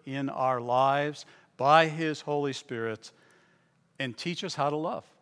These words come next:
We've talked before about, uh,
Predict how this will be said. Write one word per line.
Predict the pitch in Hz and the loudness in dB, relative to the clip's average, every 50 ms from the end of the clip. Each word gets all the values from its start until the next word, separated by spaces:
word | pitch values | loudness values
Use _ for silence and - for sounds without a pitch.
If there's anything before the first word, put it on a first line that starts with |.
| _ _ _ _ _ _ _ _ _ _ _ _ _ _ _ _ _ _ _ _ _ _ _ _ _ _ _ _ _ _ _ _ _ _ _ _ _ _ _ _ _ _ _ _ _ _ _ _ _ _ _ - - _ _ - | _ _ _ _ _ _ _ _ _ _ _ _ _ _ _ _ _ _ _ _ _ _ _ _ _ _ _ _ _ _ _ _ _ _ _ _ _ _ _ _ _ _ _ _ _ _ _ _ _ _ _ -20 -20 _ _ -6
We've | 135 151 147 - | -4 -4 -2 2
talked | - 175 170 175 - - | 6 6 6 6 4 0
before | 151 147 - - 175 175 175 165 | -6 -6 -4 -4 -2 0 2 2
about, | 147 127 127 135 135 131 127 - - - | 0 0 0 2 2 2 0 -2 -6 -4
uh, | 139 131 123 123 | -2 -2 0 -2